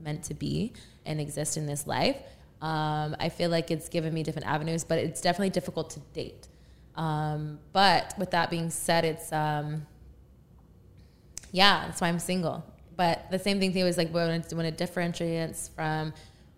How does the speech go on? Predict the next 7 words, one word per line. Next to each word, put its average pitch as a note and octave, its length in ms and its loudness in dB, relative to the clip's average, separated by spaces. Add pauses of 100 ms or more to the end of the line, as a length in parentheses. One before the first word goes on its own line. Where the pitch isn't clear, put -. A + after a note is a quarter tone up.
(220)
what F3+ 300 2
it - 200 -4
means F3 520 -12
to F3 240 -2
being E3 300 -2
on D3+ 180 -2
set - 560 0